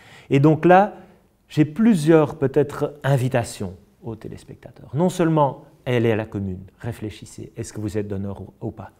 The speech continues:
Ça se passe très bien et ayez confiance. Jamais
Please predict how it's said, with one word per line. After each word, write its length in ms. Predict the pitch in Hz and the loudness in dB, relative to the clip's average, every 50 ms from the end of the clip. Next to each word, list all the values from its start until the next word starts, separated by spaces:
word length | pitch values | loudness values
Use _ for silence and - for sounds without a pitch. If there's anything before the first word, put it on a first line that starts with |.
| _ _ _ _ _ _ _ _ _ | _ _ _ _ _ _ _ _ _
Ça 160 | - - 120 | -14 -12 -12
se 100 | - - | -12 -6
passe 180 | - 123 - - | -6 -8 -8 -6
très 180 | - 127 117 | -6 -6 -4
bien 280 | 110 110 123 131 135 135 - - - - - - | -4 -2 -4 -4 -6 -8 -10 -20 -20 -16 -4 -2
et 260 | 147 - - - - - - | -2 -2 -2 -8 -18 -8 -2
ayez 220 | 135 135 139 135 135 | 2 2 2 2 2
confiance. 720 | 139 131 127 - - 175 135 107 101 90 - - - _ _ _ _ _ _ _ _ - | 0 -2 -2 2 2 2 2 2 -2 -8 -12 -18 -20 _ _ _ _ _ _ _ _ -6
Jamais 580 | 120 117 117 165 160 151 127 110 107 113 113 | -4 2 4 6 6 6 4 0 -2 -4 -8